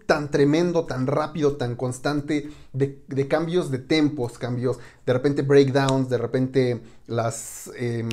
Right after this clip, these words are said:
los armónicos, los pinch harmonics, que creo que a pesar de que suenan muy bien,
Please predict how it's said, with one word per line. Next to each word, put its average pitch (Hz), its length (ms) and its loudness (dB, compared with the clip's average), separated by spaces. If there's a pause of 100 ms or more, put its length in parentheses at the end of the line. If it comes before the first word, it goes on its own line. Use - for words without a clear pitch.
(160)
los 139 200 -2
armónicos, 127 540 0
los 110 140 -6
pinch 175 280 -6
harmonics, 123 440 -4
que 117 160 -6
creo 208 260 8
que 196 260 2 (200)
a 123 120 -4
pesar 160 260 0
de 175 100 -2
que - 80 -12
suenan 147 260 2
muy 147 140 2
bien, 139 340 2